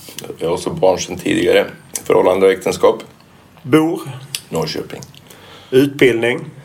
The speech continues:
Speaker 1: Civilekonom och byggingenjör.
Speaker 2: Lön?
Speaker 1: Ja, någon miljon kanske.
Speaker 2: Vad är den, eh, största idrottsupplevelse du har haft?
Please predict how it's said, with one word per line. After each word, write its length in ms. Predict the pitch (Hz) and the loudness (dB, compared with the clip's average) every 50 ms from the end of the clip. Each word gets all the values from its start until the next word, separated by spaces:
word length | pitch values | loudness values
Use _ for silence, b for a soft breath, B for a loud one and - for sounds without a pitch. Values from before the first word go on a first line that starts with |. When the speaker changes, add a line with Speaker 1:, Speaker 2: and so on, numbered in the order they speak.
| - - - | -20 -16 -10
Speaker 1:
Civilekonom 760 | - - - 90 85 82 80 82 80 80 87 90 95 101 98 95 | -6 -4 -2 -2 -2 0 -2 -2 -2 2 2 4 4 4 4 2
och 120 | 95 90 | 2 2
byggingenjör. 680 | 98 95 85 80 85 85 80 - 95 90 90 101 113 127 123 B B B B B B B B B B B B B B B - - _ _ - - | 2 0 0 -2 -4 -6 -4 -2 2 2 4 2 2 0 -4 B B B B B B B B B B B B B B B -20 -20 _ _ -2 2
Speaker 2:
Lön? 420 | 131 127 127 120 120 131 175 180 - 135 B B B B B B B B B B B B B B B B B B B B B - - | 4 4 6 4 2 -2 -4 -6 -10 -12 B B B B B B B B B B B B B B B B B B B B B -16 -12
Speaker 1:
Ja, 800 | - - 50 - - - - - - - - - - - - - - B B B B B B B | -10 -4 0 2 2 2 2 2 0 -2 0 0 0 0 0 -4 -8 B B B B B B B
någon 240 | 85 82 95 98 110 | -2 -2 -2 0 0
miljon 300 | 117 107 - 104 113 123 | -2 -2 -2 -2 -2 -2
kanske. 300 | - 127 113 - - - - B B B B B B B B B - - B B B B B B B B B B B B B B B | -4 -4 -4 -4 -6 -8 -12 B B B B B B B B B -20 -20 B B B B B B B B B B B B B B B
Speaker 2:
Vad 180 | 147 151 147 | 2 4 4
är 60 | 147 143 | 4 2
den, 220 | 147 151 147 151 | 2 2 2 4
eh, 180 | 147 143 143 143 | 4 4 4 2
största 560 | 143 - - 185 131 117 - - 131 - - | 2 2 2 2 2 2 2 2 2 4 4
idrottsupplevelse 1040 | 139 160 226 - 127 90 - - - - 110 98 92 110 107 107 107 120 120 - 143 | 2 2 0 0 0 -2 -2 -2 0 0 0 2 2 2 2 2 2 0 -2 0 0
du 80 | 160 | 2
har 80 | 185 185 | 0 0
haft? 300 | - - - - - | -2 -4 -10 -14 -16